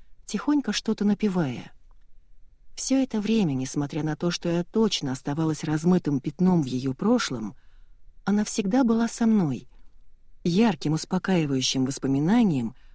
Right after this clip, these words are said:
присутствуя на задворках мыслей. А сейчас эта каменная глыба, сорвавшись с места, катится вдаль, давя по пути все эмоции. Я не видела её двадцать лет.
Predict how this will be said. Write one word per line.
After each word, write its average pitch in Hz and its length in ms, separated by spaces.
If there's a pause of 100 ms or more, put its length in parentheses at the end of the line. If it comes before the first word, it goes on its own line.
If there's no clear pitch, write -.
(120)
присутствуя 190 640
на 147 100
задворках 170 640
мыслей. 151 560 (840)
А 202 80
сейчас 247 560
эта 156 160
каменная 170 560
глыба, 165 400
сорвавшись 151 640
с - 120
места, 180 400
катится 226 500
вдаль, 170 420 (420)
давя 165 420
по 143 120
пути 151 380
все 165 340
эмоции. 170 640 (1300)
Я 185 200
не 214 120
видела 226 320
её 147 240
двадцать 196 520
лет. 123 320